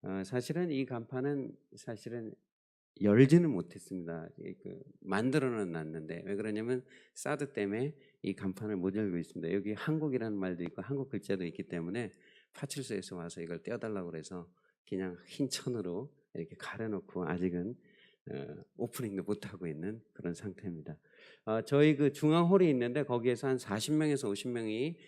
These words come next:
같이 회의를 할 수 있고요. 그다음에 열 명에서 열다섯 명이 있는 이런 회의실이 있고 입주 공간이 한 여섯 개 독립적인 방이, 에, 있습니다. 그리고 자유창업 공간이라 해서 독서실처럼 누구나 와서 창업을 할 수 있는 이런 공간이 있습니다.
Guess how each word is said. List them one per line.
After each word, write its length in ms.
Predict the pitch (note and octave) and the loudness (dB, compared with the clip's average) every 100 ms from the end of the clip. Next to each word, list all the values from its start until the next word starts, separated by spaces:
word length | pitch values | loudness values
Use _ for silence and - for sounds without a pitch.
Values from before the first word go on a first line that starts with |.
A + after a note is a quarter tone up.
| - - | -20 -12
같이 280 | F#2+ - G#2 | -10 -8 -4
회의를 400 | D#3+ D#3+ A#2 F2+ | 0 0 0 -2
할 100 | E2+ | -4
수 160 | - | -4
있고요. 400 | E2+ - E2+ A2 - _ _ | -6 -6 -8 -8 -12 _ _
그다음에 320 | - G#2+ G#2 G#2 | -6 -2 0 2
열 180 | A2 | 0
명에서 360 | A#2+ A#2 G#2 G#2+ | 0 -2 -2 -2
열다섯 400 | F#2 F#2 G2+ G#2+ | -2 -4 -6 -4
명이 240 | G#2 G#2 | -4 -2
있는 360 | G2 G2+ C3+ E3 - | -2 -2 -2 -4 -10
이런 200 | - F#2+ | -6 -4
회의실이 420 | G#2+ D3+ B2 - E2+ | -2 -2 -2 -8 -10
있고 340 | - C#3 C#3+ _ - - | -10 -12 -12 _ -18 0
입주 300 | D3+ - G3 | 0 4 4
공간이 340 | F3+ E3 D#3 | 6 4 2
한 200 | D3 C3 | 2 2
여섯 320 | G#2 G2+ D3+ - | 4 4 2 2
개 220 | B2+ G#2 | 0 0
독립적인 640 | A#2 B2 C3 - G2+ G2 | 0 0 0 0 -4 -4
방이, 580 | - - G#2 B2 G2 - - - - | -8 -4 0 2 0 -4 -20 -20 -6
에, 340 | - - - - - | -2 -2 -2 -6 -6
있습니다. 540 | A2 - F#2+ D#2 D#2 | -4 -4 -4 -4 -6
그리고 220 | G#2+ G2+ A2 | -4 -4 -6
자유창업 640 | - F#2 G#2+ - A#2+ A2 | -4 -4 -4 -6 -8 -6
공간이라 440 | G2+ F#2+ G2 F#2 F2+ E2 D#2+ | -4 -2 -2 -2 -4 -6 -10
해서 420 | F2 - C#3 E3 - - - - | -12 -4 -2 -2 -8 -20 -20 -12
독서실처럼 800 | A2+ - A2+ G#2+ - G2+ G#2+ F#2 | -8 -6 -6 -6 -8 -8 -6 -6
누구나 320 | F#2 G#2 G2 | -4 -2 -2
와서 360 | D#2+ D#2+ A2 | -4 -6 -10
창업을 420 | - - C3 A#2 A2+ | -8 -4 -2 -2 -4
할 120 | G#2+ | -6
수 140 | - | -4
있는 140 | G2 F2+ | -4 -4
이런 200 | E2+ F2 | -6 -6
공간이 400 | G#2 G2+ G2+ E2+ | -6 -4 -4 -6
있습니다. 460 | - E2+ D#2+ F2 | -10 -14 -14 -14